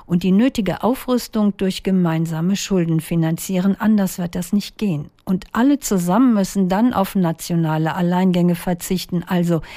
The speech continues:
neue Waffensysteme dürfen nur noch gemeinsam produziert werden. Bis vor kurzem war das alles noch eine Wunschvorstellung.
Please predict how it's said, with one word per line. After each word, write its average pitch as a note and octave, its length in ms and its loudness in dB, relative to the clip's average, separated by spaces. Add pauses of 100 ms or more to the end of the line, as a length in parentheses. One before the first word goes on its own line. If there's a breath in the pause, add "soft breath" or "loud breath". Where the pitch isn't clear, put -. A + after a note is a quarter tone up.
(180 loud breath)
neue G3+ 440 4
Waffensysteme F#3+ 840 0
dürfen G3+ 380 2
nur G#3 140 2
noch E3 300 -2
gemeinsam E3+ 580 2
produziert E3 680 -8
werden. - 300 -10 (260)
Bis G#3+ 200 -2
vor A3 180 -2
kurzem C#4 520 0
war A#3 120 2
das G#3 320 -4
alles E3 380 -2
noch E3 200 -2
eine F3+ 440 0
Wunschvorstellung. D#3+ 1000 0